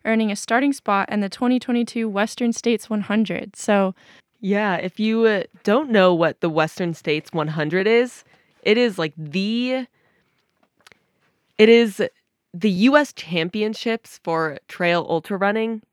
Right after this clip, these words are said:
Speaker 2: if there was a championship. So it's not actually branded as that, but I think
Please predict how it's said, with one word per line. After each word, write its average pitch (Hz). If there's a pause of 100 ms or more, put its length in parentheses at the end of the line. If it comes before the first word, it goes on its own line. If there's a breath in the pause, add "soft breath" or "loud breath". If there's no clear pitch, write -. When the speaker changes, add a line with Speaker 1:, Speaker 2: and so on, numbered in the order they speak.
(140)
Speaker 2:
if 185
there 165
was 143
a 151
championship. -
So -
it's 202
not 269
actually 196
branded 147
as 180
that, 190 (400)
but 185
I 185
think 214